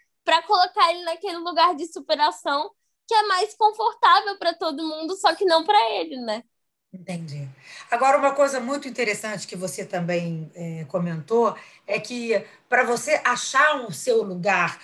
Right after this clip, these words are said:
Speaker 2: pra você se iden-, é, é, achar uma identificação e começar a colocar sua voz nas redes sociais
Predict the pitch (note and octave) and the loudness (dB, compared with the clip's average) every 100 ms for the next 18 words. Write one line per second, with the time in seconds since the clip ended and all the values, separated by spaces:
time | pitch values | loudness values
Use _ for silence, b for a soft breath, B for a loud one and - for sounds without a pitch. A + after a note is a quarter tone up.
0 | B - A3 - C4 B3 - - C4+ G3+ | B -10 -8 -4 -2 -2 -4 -10 -4 -2
1 | C4+ - G#3+ G#3 A3 - C4+ C4+ - A3 | -2 -2 -2 2 0 2 4 6 4 2
2 | A#3 C4+ C4+ B3 - B3+ - G#3+ - A3 | -2 0 0 -2 -8 -10 -4 -4 -4 -8
3 | A3 A3 A#3 A#3 - C#4 C#4+ B3+ B3 A#3 | -8 -6 -6 -6 -4 -2 0 -2 -4 -8
4 | A3 G#3 G#3 E3 G3+ G#3+ G#3 F#3+ D#3+ G3 | -8 -8 -6 -4 -2 -2 -4 -8 -10 -10
5 | - F#3+ C#3 F3+ G3 F#3+ E3 | -12 -12 -6 0 0 0 -4